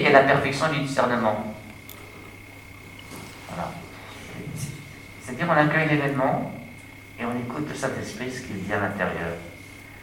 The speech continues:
C'est ça. Mais donc, Recevoir le discernement de ton discernement,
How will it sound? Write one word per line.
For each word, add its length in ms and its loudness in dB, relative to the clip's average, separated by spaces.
C'est 160 -10
ça. 400 4
Mais 120 2
donc, 400 10
Recevoir 640 10
le 140 0
discernement 460 2
de 40 0
ton 80 2
discernement, 880 6